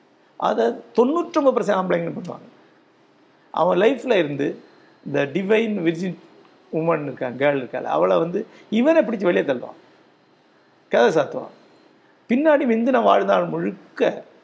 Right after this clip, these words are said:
அந்த வெறுமையில நின்னு ஏங்கிட்டே இருப்பான். கன்னியாகுமரியில அவன் அந்த கன்னியாகுமரி லாக் ஆயிட்டான். தேவி இல்லாத கன்னியாகுமரி லாக் ஆயிட்டான். ஒருபோதும் பின்னால வர முடியாது. ஏன் அப்படி? அவனுக்கு ஒரு,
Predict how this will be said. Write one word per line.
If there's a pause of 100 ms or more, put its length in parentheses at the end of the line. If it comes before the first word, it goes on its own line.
(240)
அந்த
வெறுமையில
நின்னு
ஏங்கிட்டே
இருப்பான். (1300)
கன்னியாகுமரியில
அவன்
அந்த
கன்னியாகுமரி
லாக்
ஆயிட்டான்.
தேவி
இல்லாத
கன்னியாகுமரி
லாக்
ஆயிட்டான். (280)
ஒருபோதும்
பின்னால
வர
முடியாது. (320)
ஏன் (260)
அப்படி?
அவனுக்கு
ஒரு,